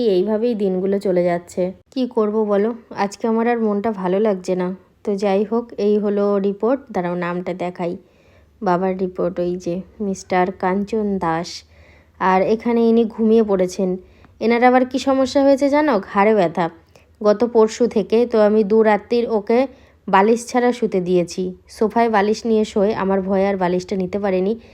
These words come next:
কিছু নাইটি জামা কাপড় ছিল, সেইগুলোই মাথায় বালিশের মতো করে দিয়ে দিয়েছে, কিন্তু আমি আবার সরিয়ে নিলাম। ঘাড়ে ব্যথার জন্য ডাক্তারের কাছে গেলে আগে বলবে যে বালিশ ছাড়া শুতে, আর সত্যি বালিশ ছাড়া শুলে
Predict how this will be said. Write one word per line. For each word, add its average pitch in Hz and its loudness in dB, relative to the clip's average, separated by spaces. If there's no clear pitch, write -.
কিছু 226 0
নাইটি 214 2
জামা 202 0
কাপড় 214 -4
ছিল, 233 -4
সেইগুলোই 208 0
মাথায় 196 -2
বালিশের 185 -2
মতো 180 -2
করে 196 0
দিয়ে 190 -2
দিয়েছে, 185 -2
কিন্তু 196 0
আমি 196 4
আবার 196 2
সরিয়ে 196 0
নিলাম। 180 2
ঘাড়ে 214 4
ব্যথার 254 2
জন্য 269 4
ডাক্তারের 254 2
কাছে 254 0
গেলে 269 2
আগে 247 2
বলবে 262 4
যে 311 2
বালিশ 202 0
ছাড়া 190 -2
শুতে, 180 -4
আর 220 0
সত্যি 277 2
বালিশ 214 4
ছাড়া 247 2
শুলে 214 0